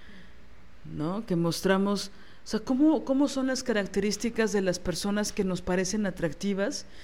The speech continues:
en estas redes? Y no solo at-, atractivas como para me gusta o no me gusta, sino me gusta que esta persona me enseñe Alaska, ¿no?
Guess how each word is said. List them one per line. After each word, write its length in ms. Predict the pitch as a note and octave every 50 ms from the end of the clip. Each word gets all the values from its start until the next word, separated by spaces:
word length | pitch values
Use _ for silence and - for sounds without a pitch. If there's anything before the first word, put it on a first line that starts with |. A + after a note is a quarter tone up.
| - - - - -
en 160 | G3+ G3 G3
estas 340 | G#3 G3+ G3 - G#3+ G3 E3+
redes? 520 | F3 F#3 F#3 F3+ D#3+ D#3 D3 - - - - - - - - - - - - - - - - - -
Y 100 | D4 C#4+
no 160 | D4 F#4 G4
solo 520 | F4+ - G4+ G#4 F#4+ G4 G#4 G#4 G4+ G4
at-, 200 | F4+ D4+ - - -
atractivas 680 | - A3 - G#3+ G#3+ - - - B3+ C4+ C#4 D4+ D4 D4+
como 300 | - A#3+ G#3+ G3+ G3 F3+
para 280 | F#3 G3 F#3+ F#3 F#3 F#3
me 140 | F#3+ F#3+ F#3
gusta 360 | F#3 A3+ B3 A#3 - - C#4+
o 40 | C4
no 120 | B3+ B3
me 160 | B3 C4 B3+
gusta, 500 | A3 F3 F#3 G3+ F#3+ - - D4+ E4+ G4 - - - - - - -
sino 640 | - - - - G#3+ G#3+ G#3 G#3 G#3 G#3 G#3 G3+ G3 G3+ - - - -
me 160 | A3 A3+ A3
gusta 380 | G#3+ A3+ E4+ E4+ E4+ - G4
que 160 | F#4 F#4+ - D4
esta 240 | - - E4 D#4+
persona 460 | D#4+ B3+ G#3+ G3 - - B3 C4 D4+ D4
me 100 | B3 G3
enseñe 380 | F#3 F3+ F#3 A#3 A#3 A#3 A3+
Alaska, 680 | G3+ F3+ E3 E3 F3+ F#3+ F3+ - - - - - - - - - - - - - - - - - - - - - - -
¿no? 220 | F3+ A#3+ - -